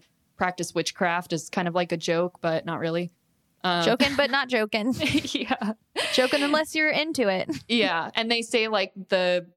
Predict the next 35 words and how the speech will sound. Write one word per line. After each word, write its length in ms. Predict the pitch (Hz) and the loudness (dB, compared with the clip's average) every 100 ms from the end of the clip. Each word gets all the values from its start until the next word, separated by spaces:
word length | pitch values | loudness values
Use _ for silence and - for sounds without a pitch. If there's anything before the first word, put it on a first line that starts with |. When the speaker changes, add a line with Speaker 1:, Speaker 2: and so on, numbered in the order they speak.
| _ | _
Speaker 1:
powers 480 | - 180 175 180 175 | -4 0 2 2 -2
of 100 | 165 _ - | -6 _ -4
witchcraft 580 | 175 170 156 170 160 160 | -2 -2 -2 -2 -2 -2
are 180 | 160 156 | -2 -2
the 100 | 165 | -4
strongest 460 | - - 160 160 | -4 -6 -6 -8
on 120 | - - | -8 -8
that 160 | - | -8
night 180 | - - | -10 -8
or 100 | 170 | -6
whatever. 420 | 175 - - 208 - _ _ _ | -6 -6 -6 -8 -10 _ _ _
Speaker 2:
So 260 | - - 160 | -12 -2 -2
cool. 300 | - 90 - - - | -2 -6 -8 -12 -10
Speaker 1:
Yeah. 360 | 190 127 - 196 _ _ _ _ - | -4 -4 -4 -10 _ _ _ _ -4
Um, 500 | 202 196 196 190 190 | -2 0 0 -2 -6
so 160 | - 220 | -2 0
then 220 | 220 214 | 2 0
Nancy 340 | 202 208 240 247 | 0 -2 0 0
is, 120 | 220 | 0
like, 160 | 208 | -4
struck 440 | - - 190 170 - | -4 -4 -2 -2 0
by 180 | 196 180 | 0 2
lightning, 800 | 170 160 - 247 262 269 269 262 _ | 0 0 0 0 2 2 0 -2 _
and 400 | 196 185 180 180 | -2 0 0 0
the 80 | 185 | 0
next 260 | 185 190 - | 0 -4 -2
morning 320 | 185 175 180 | 0 0 -2
she's 340 | - 180 160 - | -2 -4 -4 -2
able 240 | 175 170 | 0 0
to 120 | - | 0
walk 240 | 170 165 170 | 0 0 0
on 120 | 170 | -2
the 80 | 160 | 0
water. 560 | 160 160 175 196 220 - _ _ _ _ | 0 2 2 2 0 -8 _ _ _ _
Um, 480 | 180 170 165 160 165 | -2 0 -2 -2 -6